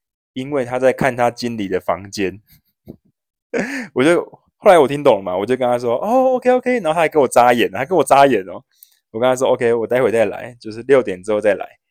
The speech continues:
那你要拿到五块或六块价格，应该是没有问题。”对，所以我回去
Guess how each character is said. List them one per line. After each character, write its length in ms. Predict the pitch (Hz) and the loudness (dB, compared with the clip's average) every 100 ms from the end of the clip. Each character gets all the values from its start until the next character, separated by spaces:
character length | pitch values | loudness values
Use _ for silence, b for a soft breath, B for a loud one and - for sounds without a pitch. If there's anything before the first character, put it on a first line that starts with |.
| _ _ _ _ _ _ | _ _ _ _ _ _
那 300 | 107 107 95 - | -4 -2 -4 -10
你 120 | 104 | -6
要 100 | 110 | -4
拿 100 | 123 | -2
到 140 | 107 117 | 0 0
五 100 | 101 | -2
块 140 | 120 | -2
或 100 | 120 | 0
六 120 | 120 | 0
块 160 | 120 117 | 2 0
价 180 | 101 107 | 2 0
格， 280 | - 92 95 - | 0 -10 -12 -10
应 80 | |
该 100 | 117 | -8
是 80 | 117 | -6
没 100 | 117 | -4
有 100 | 98 | -2
问 180 | 101 101 | 0 -2
题。” 180 | - - _ _ _ _ _ _ _ _ | -6 -20 _ _ _ _ _ _ _ _
对， 160 | 98 | -6
所 120 | 87 120 | -2 2
以 60 | |
我 480 | 123 113 101 98 98 | 2 2 2 0 -2
回 200 | 98 107 | -2 -4
去 540 | 107 123 110 104 107 | -4 -4 -4 -4 -8